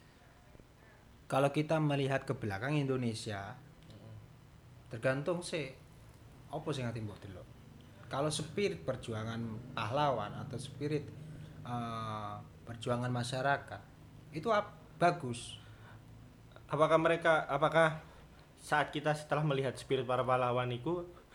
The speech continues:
Speaker 2: Indonesia iku kedepannya akan bakal maju?
Speaker 1: Ya, belum tentu. <laughs>
Speaker 2: Nah, ya kayak ngono, makanya menurutnya sejarah gak perlu.
Speaker 1: Nah, cuma begini, artinya, kalau kita ingin melihat spirit pahlawan saat itu,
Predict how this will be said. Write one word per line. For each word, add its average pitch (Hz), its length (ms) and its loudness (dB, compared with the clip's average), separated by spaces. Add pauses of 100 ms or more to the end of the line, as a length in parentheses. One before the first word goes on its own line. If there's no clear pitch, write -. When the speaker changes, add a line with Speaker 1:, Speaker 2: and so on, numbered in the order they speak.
(180)
Speaker 2:
Indonesia 151 420 4
iku 175 140 4
kedepannya 139 440 2
akan 151 160 2
bakal 120 220 0
maju? 139 440 -2
Speaker 1:
Ya, 110 340 -2
belum 117 180 -2
tentu. 165 400 4 (240)
<laughs> 156 80 8 (220)
Speaker 2:
Nah, 101 180 -8
ya 101 140 -6
kayak 151 180 -6
ngono, 180 320 0
makanya 185 400 6 (420)
menurutnya 180 440 6
sejarah 226 280 10
gak 170 200 12
perlu. 185 360 8
Speaker 1:
Nah, - 100 -2 (640)
cuma 220 240 12
begini, 190 640 8
artinya, 151 680 4 (500)
kalau 175 240 6
kita 208 240 -2
ingin 196 200 2
melihat 170 540 4
spirit 165 460 2
pahlawan 143 560 2
saat 120 260 -4
itu, 117 320 -10